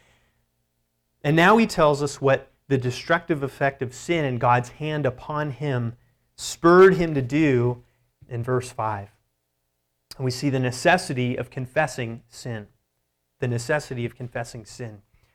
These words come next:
Uh, David, as we read, is brought to a great state of distress by his sin against God. And he tells us the solution in verse five.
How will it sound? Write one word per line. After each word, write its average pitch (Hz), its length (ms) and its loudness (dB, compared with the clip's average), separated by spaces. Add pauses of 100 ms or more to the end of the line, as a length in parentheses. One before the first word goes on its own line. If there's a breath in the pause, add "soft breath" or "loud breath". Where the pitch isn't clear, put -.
(100)
Uh, 135 200 -10
David, 147 360 2
as 127 120 -4
we 127 300 -6 (300)
read, 139 220 2
is 113 100 -6
brought 143 240 0
to 135 120 -4
a 120 40 -2
great 139 320 -2
state 139 300 -6
of 113 80 -12
distress 131 640 -2
by 120 160 -4
his 120 180 -6
sin 135 360 -8
against 117 600 -10
God. 104 300 -10 (1500)
And 120 100 -20
he 120 80 -12
tells 165 340 2
us 147 140 -6
the 143 140 -2
solution 135 680 -6
in 117 160 -6
verse 117 280 -6
five. 117 480 -10